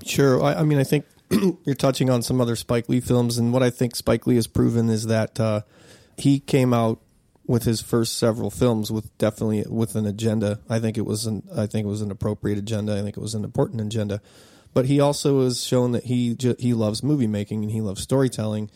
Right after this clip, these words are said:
Uh, movies like Twenty-fifth Hour is one of my favorite movies of all time. And like you said, of course he always has some, like, racial undertones always happening. But I think those are, those are also just s-, incidental to the story regardless,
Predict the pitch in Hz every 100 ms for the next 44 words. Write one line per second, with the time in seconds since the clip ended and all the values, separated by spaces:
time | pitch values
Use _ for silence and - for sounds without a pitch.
0 | _ _ _ 117 110 123 131 120 110 117
1 | 107 - _ - 127 113 113 113 131 117
2 | 107 107 113 113 104 - 120 117 110 104
3 | 107 98 92 - 147 135 107 107 _ _
4 | _ 127 131 117 107 107 143 117 107 -
5 | 151 151 - - - 113 113 110 - 110
6 | 104 - 110 104 104 120 107 101 104 -
7 | 113 107 107 - _ _ _ - 120 117
8 | 113 - 110 107 - 151 131 107 - 98
9 | 90 101 92 110 123 135 160 - 156 165
10 | 156 151 139 - 135 131 123 151 - 113
11 | 104 - 127 - - 123 - _ - 123
12 | - 107 110 131 104 - 104 - 117 113
13 | 113 107 104 131 131 - -